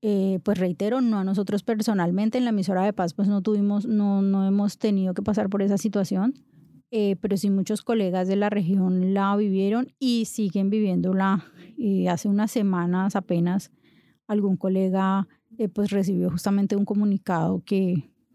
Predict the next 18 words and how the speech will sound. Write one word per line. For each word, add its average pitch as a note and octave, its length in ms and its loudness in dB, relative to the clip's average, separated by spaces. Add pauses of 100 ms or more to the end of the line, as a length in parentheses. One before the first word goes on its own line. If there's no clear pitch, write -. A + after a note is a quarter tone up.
(140)
con G3+ 160 0
una F#3+ 260 0
amenaza F#3+ 460 0
para F3+ 240 0
su F#3 100 0
publicación. F#3+ 720 -2
Entonces F#3 640 -2 (320)
sí - 260 0
siguen, G3 640 0 (440)
eh, G3 180 0
presentándose F#3+ 960 0
ese F#3+ 160 -2
tipo F#3+ 300 -4
de G3 60 0
amedrentamientos F3+ 880 0
a F#3+ 80 2
la F#3+ 160 0
prensa, F3+ 540 0